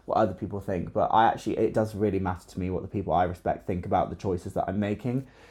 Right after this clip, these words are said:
and care that they're coming from a healthy place. So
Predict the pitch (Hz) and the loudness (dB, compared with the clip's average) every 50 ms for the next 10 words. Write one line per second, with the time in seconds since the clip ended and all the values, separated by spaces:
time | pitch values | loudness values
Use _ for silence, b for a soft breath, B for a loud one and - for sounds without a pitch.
0 | b b b b b b _ 104 107 107 110 110 110 - - _ - - - - | b b b b b b _ 0 2 2 2 0 -2 -2 -6 _ -20 -18 -4 2
1 | 147 135 113 107 95 113 123 113 - - - 104 - 110 110 110 107 - 113 110 | 4 6 6 6 6 4 2 2 2 2 0 2 0 0 0 0 0 0 0 0
2 | 107 110 104 - - 87 - 107 98 98 104 117 131 - - - - - - - | 0 0 0 -2 -4 -4 0 2 4 4 4 2 -2 -6 -14 -20 -20 -16 -2 6
3 | - 131 120 123 120 117 117 123 | 8 8 10 10 8 6 4 0